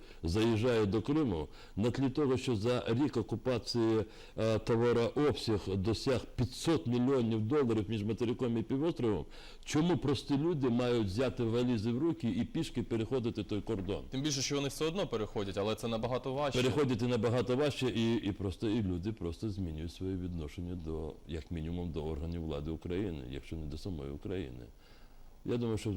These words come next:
Speaker 1: це теж
Speaker 2: Цим
Speaker 1: буде.
Speaker 2: питанням ви також будете розбиратися?
Speaker 1: Я думаю, що ми це будемо вимагати відновлювати. Я думаю, що ми відновимо. Хоча там є певні проблеми, пов'язані з безпекою материкової частини України. Але хай це тут професійно працюють С Б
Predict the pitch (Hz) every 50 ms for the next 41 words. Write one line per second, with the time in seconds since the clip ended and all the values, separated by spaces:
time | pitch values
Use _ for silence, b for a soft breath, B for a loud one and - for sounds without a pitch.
0 | 90 - - - - 107 - - 85 71 - 143 135 - - - - 113 107 104
1 | 101 104 101 - 117 107 - 110 104 110 131 156 185 175 - 113 107 98 101 101
2 | 95 92 85 - 87 - - 69 67 67 67 69 85 98 107 123 120 113 123 123
3 | 120 - - 123 117 117 - - 113 104 110 104 110 110 107 107 101 107 104 107
4 | 107 98 107 95 - 101 95 95 92 92 98 95 87 85 90 92 90 - 107 95
5 | 85 85 82 87 87 87 85 - 95 87 87 87 82 90 80 87 87 76 73 71
6 | 71 73 - - 101 87 - 117 - 160 156 175 185 - - 180 165 139 139 143
7 | 131 - 151 139 120 123 131 131 139 139 123 - 135 120 110 117 113 107 101 117
8 | 120 120 113 101 87 120 110 - - 110 101 95 - 113 110 113 110 113 101 92
9 | 104 107 104 - 117 107 113 - 131 117 104 101 92 - 117 92 - - 104 98
10 | - 135 139 147 143 98 87 90 92 B B B B B B - 107 117 127 120
11 | - 147 143 139 - 165 - - 151 127 - 135 135 - - - - 135 123 120
12 | 110 - 110 104 - - 110 101 92 - 95 92 82 78 80